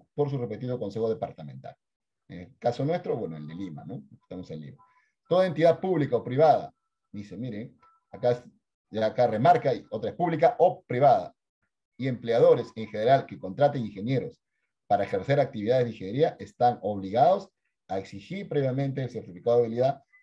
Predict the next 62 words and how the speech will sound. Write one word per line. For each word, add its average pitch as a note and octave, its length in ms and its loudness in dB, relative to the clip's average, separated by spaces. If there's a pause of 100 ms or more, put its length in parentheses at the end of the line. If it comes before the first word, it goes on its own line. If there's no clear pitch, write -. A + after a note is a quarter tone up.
emitido D3 540 2
por B2 120 2
el G2+ 60 -4
respectivo G#2 380 -4
Consejo A2 300 -4
Departamental G#2+ 640 -4
del G2+ 120 -10
Colegio E2 280 -14
de F#2+ 80 -16
Ingenieros D2 280 -16
del C2 60 -18
Perú. - 140 -20 (540)
Lo, G2 120 -6
con A2+ 160 0
lo, G#2+ 240 -4
lo G#2 140 -6
que G#2+ 80 -6
les G#2 120 -6
comentaba A2 500 2
con A#2 120 -4
el F#2+ 60 -10
caso, A2 280 -8
por G#2 60 -6
ejemplo, G2+ 180 -8
de G2 60 -6
esta G2+ 140 -10
empre-, F#2+ 360 -12
de F#2+ 100 -10
Lana, A#2+ 360 0
que - 100 -14
les, F#2 120 -14 (220)
les F2+ 180 -14
contaba G2+ 300 -6
que G#2 80 -6
había G#2 160 -4
postulado, E3 600 2 (340)
igual, B2+ 400 -2 (360)
eh, G#2 140 -10
las G2+ 160 -8
empresas A#2+ 280 -2
privadas A2 340 -2
también G2+ 280 -8
lo F#2+ 100 -4
deben F#2+ 240 -4
hacer. - 340 -18
Entonces, - 240 -18
es D#3+ 40 -12
un E3 60 -8
documento D#3+ 460 2
que, - 220 -10
si - 120 -20
estás B2 200 -2
al C3+ 140 0
día, C#3+ 240 4
simplemente A2 420 -6
vas, C3+ 260 2
lo G#2 120 -6
tramitas, C3 480 -6
te C3+ 100 -16
cuesta G2+ 260 -10
treinta C3 240 -4
soles, C3+ 400 -6